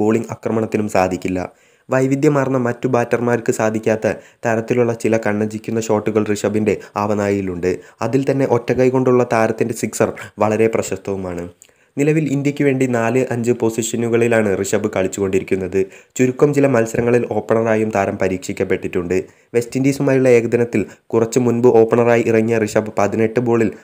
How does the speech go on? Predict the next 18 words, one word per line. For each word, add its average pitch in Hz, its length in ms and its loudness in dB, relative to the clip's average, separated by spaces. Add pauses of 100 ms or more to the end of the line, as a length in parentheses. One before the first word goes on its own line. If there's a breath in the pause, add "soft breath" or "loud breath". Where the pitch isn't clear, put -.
(100)
മുപ്പത്തിനാല് 120 520 2
റൺസുമായി 117 480 2
മോശമല്ലാത്ത 110 500 0
പ്രകടനം 104 460 0
നടത്തിയിരുന്നു. 90 580 -4 (400 soft breath)
ഓപ്പണറുടെ 139 540 2
റോളും 131 320 2
തനിക്ക് 120 300 0
വഴങ്ങുമെന്ന 117 560 2
സൂചന 117 340 0
കൂടിയായിരുന്നു 110 600 2 (240 loud breath)
താരം 101 240 -2
നൽകിയത്. 95 440 0 (320 loud breath)
ഏകദിനത്തിൽ 127 540 2
സ്ഥിരമായി 131 480 2
ഓപ്പണറുടെ 120 520 2
റോൾ 113 200 4
നൽകിയാൽ 110 440 2